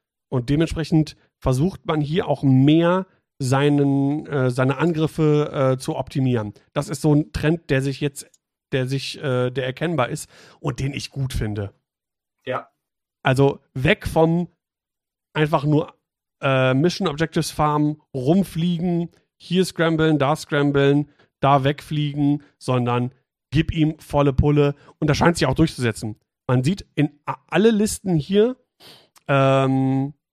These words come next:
Speaker 1: wobei die Republik-Liste und die Teilliste, äh, noch ein wenig mehr Schweizer Taschenmessermäßig aufgestellt ist, wie wir es vorher gesehen haben. Aber die anderen Listen hier in den, in den Top acht, die wir hatten, die,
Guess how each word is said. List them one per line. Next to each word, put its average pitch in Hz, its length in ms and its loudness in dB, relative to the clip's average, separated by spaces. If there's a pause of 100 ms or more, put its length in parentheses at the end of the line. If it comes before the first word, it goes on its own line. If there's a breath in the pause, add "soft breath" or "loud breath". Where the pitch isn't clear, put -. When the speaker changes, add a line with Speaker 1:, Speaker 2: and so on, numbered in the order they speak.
(800)
Speaker 1:
wobei 135 420 0
die 147 160 -2
Republik-Liste 160 1040 -2
und 190 360 -2
die 156 160 -8 (160)
Teilliste, 202 1040 -2 (600 soft breath)
äh, 151 300 2 (220 soft breath)
noch 151 380 2
ein 139 300 -4
wenig 151 400 -2
mehr 131 340 2
Schweizer 135 440 -2
Taschenmessermäßig 190 800 0
aufgestellt 185 420 -2
ist, 180 120 -6
wie 139 140 -2
wir 131 60 0
es 120 100 -6
vorher 165 280 2
gesehen 151 360 0
haben. 139 240 -2 (340 loud breath)
Aber 139 180 2
die 143 140 -2
anderen 185 280 2
Listen 139 380 0
hier 131 240 2
in 127 100 0
den, 120 160 0
in 135 140 -4
den 123 120 0
Top 123 180 -6
acht, - 200 -10
die 131 100 -2
wir 120 100 -2
hatten, 131 280 -2 (380 soft breath)
die, 143 220 -2